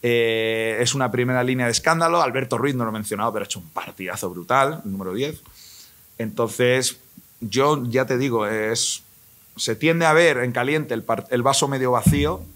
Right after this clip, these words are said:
por el que hemos perdido un punto al final como con Puerto Sagunto, pero hay que, hay que analizar en frío siempre y ver que, oye, hemos hecho un partidazo. Y, eh, lo fácil,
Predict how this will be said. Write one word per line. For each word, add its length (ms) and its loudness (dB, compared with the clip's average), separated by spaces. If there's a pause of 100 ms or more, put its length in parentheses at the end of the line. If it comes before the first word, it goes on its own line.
(160)
por 160 -4
el 60 -6
que 80 -6
hemos 120 -4
perdido 240 -2
un 80 -2
punto 220 -2
al 80 0
final 300 -4
como 180 -6
con 140 -6
Puerto 260 -6
Sagunto, 480 -2 (520)
pero 100 -4
hay 60 -2
que, 200 -2
hay 120 2
que 80 2
analizar 420 -2
en 120 -6
frío 480 -2 (300)
siempre 540 -2
y 40 0
ver 300 0
que, 380 -6 (160)
oye, 320 -12
hemos 240 -4
hecho 160 -6
un 80 -8
partidazo. 500 -6 (520)
Y, 140 -2
eh, 100 -2
lo 120 0
fácil, 560 0